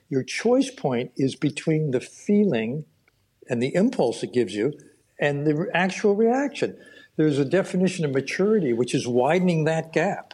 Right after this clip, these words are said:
You said, you know, name your emotion during an actual sporting match. You know, you only wanna name the ones that are, th-, you know, "I'm starting to get really upset with this guy," or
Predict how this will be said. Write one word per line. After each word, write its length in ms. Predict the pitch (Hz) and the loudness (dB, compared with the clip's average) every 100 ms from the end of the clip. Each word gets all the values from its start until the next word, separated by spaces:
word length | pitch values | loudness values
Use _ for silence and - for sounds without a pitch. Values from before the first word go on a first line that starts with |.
| _ | _
You 120 | 139 151 | -2 0
said, 380 | - 175 151 170 | 4 2 2 -2
you 80 | |
know, 160 | 151 143 | 2 2
name 380 | 143 160 180 185 | 2 4 4 6
your 140 | 175 | 4
emotion 460 | 160 165 156 170 - - - - | 4 2 2 -2 -4 -16 -6 2
during 360 | 185 226 160 | 4 4 4
an 120 | 113 110 | 0 0
actual 540 | 135 160 - 120 98 | 0 0 -2 -2 -2
sporting 420 | - 123 151 208 | -2 2 2 2
match. 320 | 92 110 - - - _ _ | -4 -10 -12 -16 -20 _ _
You 100 | 156 | 2
know, 160 | 139 160 | 2 4
you 240 | 156 175 | 4 2
only 320 | 190 247 269 240 | 2 2 4 4
wanna 280 | 190 185 | 4 2
name 320 | 165 165 170 156 | 0 2 2 2
the 40 | |
ones 300 | 143 151 135 | 2 2 0
that 100 | 127 | 0
are, 100 | 123 | 0
th-, 260 | - - - | -2 -12 -10
you 480 | - 254 262 208 | -10 -8 -6 -2
know, 200 | 143 135 - - | 0 0 -2 -2
"I'm 120 | - | -2
starting 440 | - - 139 139 | -2 -2 0 0
to 40 | 139 | 0
get 200 | 147 165 | 0 0
really 360 | 143 151 135 | 0 2 2
upset 400 | 117 - 160 151 | 0 0 -2 0
with 120 | 123 | -2
this 120 | 113 104 | -4 -4
guy," 260 | - 104 107 | -4 -2 0
or 220 | 113 | 0